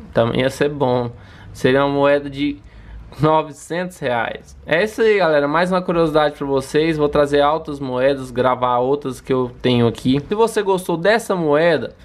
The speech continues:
gente, deixa aquele like, inscreva-se no canal, que eu vou estar fazendo sorteio desta moeda, entre outras. Outras.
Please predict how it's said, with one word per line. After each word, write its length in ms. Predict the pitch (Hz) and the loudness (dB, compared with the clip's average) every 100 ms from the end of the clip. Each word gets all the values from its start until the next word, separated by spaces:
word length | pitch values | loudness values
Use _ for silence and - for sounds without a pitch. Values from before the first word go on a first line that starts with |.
| - - | -20 -14
gente, 520 | 117 160 156 117 - - - - | -2 0 0 -4 -12 -20 -20 -10
deixa 360 | 135 185 226 214 | 0 2 2 -4
aquele 260 | - 147 | -8 -8
like, 480 | 127 123 135 147 143 - - | -4 0 0 -2 -6 -18 -6
inscreva-se 880 | 202 185 - - 196 214 185 180 160 | -2 -2 -4 0 4 2 0 -6 -6
no 80 | |
canal, 640 | 143 139 123 127 143 147 - - - - - | -6 -4 -2 2 2 0 -6 -20 -20 -20 -6
que 100 | - | -2
eu 60 | 165 | 2
vou 140 | 190 | 2
estar 260 | 185 190 185 | 0 -2 -2
fazendo 380 | 190 180 185 | -2 -2 -6
sorteio 880 | 180 - 226 226 185 - 175 190 185 - | -8 -4 2 2 0 -4 0 0 0 -8
desta 720 | 139 131 165 202 220 - 196 | -6 0 2 2 0 -4 -2
moeda, 560 | 190 170 160 175 185 - | 0 2 2 2 2 -2
entre 420 | 165 185 185 190 | 0 0 0 2
outras. 960 | 185 180 196 185 165 131 117 - - - - | 4 6 4 2 -2 -4 -6 -6 -18 -20 -4
Outras. 680 | 135 156 156 - 110 107 - | 0 2 2 -2 -4 -6 -10